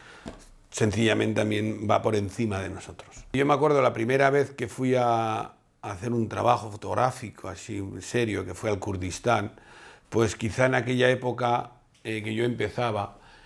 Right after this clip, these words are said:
eh, quizá si llevaras material fotográfico o pintas,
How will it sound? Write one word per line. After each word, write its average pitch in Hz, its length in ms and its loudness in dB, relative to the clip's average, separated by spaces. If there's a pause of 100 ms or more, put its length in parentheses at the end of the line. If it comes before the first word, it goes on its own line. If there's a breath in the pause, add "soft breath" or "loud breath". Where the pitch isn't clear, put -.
(640 loud breath)
eh, 113 580 2
quizá 117 340 2
si 120 160 -4
llevaras 120 380 4
material 120 720 2
fotográfico 113 920 -2
o 104 560 -10
pintas, 113 640 -6